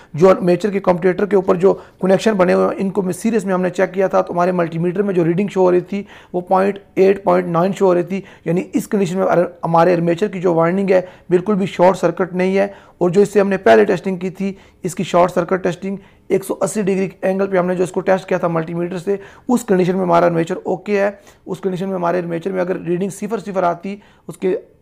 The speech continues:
नाइंटी परसेंट टर्मिनल पे, तो उस कंडीशन में हमारे आर्मेचर की वाइंडिंग जो है शॉर्ट सर्किट होती।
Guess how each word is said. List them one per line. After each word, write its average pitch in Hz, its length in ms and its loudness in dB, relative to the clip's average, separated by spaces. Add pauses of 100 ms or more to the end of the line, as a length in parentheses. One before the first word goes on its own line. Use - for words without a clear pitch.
नाइंटी 170 300 -2
परसेंट 180 320 -6
टर्मिनल 185 280 2
पे, 185 200 2
तो - 340 -12
उस 233 80 -4
कंडीशन 190 260 0
में 185 80 0
हमारे 170 180 2
आर्मेचर 170 320 -2
की 185 100 -6
वाइंडिंग 165 320 0
जो 175 100 2
है 175 120 4
शॉर्ट 170 280 0
सर्किट 160 320 -2
होती। 131 260 -10